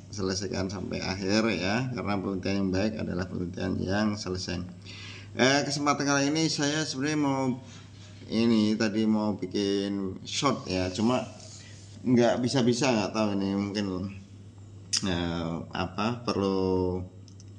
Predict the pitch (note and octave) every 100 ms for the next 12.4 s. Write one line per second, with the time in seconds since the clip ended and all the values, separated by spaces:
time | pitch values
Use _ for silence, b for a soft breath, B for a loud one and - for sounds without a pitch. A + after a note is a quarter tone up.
0 | - G2+ F2+ G2+ G2 A2 A2 G2+ G#2 F2+
1 | F#2+ G2+ F#2+ F#2 F#2+ F#2 F#2+ - - G#2+
2 | A#2+ - C3 A#2+ F#2+ E2+ F2 D#2+ - -
3 | D3 - A3+ B B B B - C#3 D#3+
4 | E3 E3 E3 D#3+ D#3 D#3 F3 F3+ C#3 D#3+
5 | D#3+ D3 D3 D3 C3+ G#2+ C3 C#3 C3 C3+
6 | D3 B2 G2+ G#2 C3 C#3+ C#3 - - A2+
7 | G#2+ A#2 A2+ B2 A#2+ A2+ A#2 A2+ A#2 A2+
8 | G#2 F#2+ - G#2+ - A2 A2 G#2+ G2 -
9 | G#2 G2+ G2+ A2+ C#3 G2 G#2 A2 G#2 F#2+
10 | F#2 G2+ A2 A#2+ A#2 G2 F2+ F#2+ G#2 G#2+
11 | G2+ G#2+ A#2+ A2+ G#2 F2+ G2+ F#2+ F2 F#2+
12 | G#2+ - -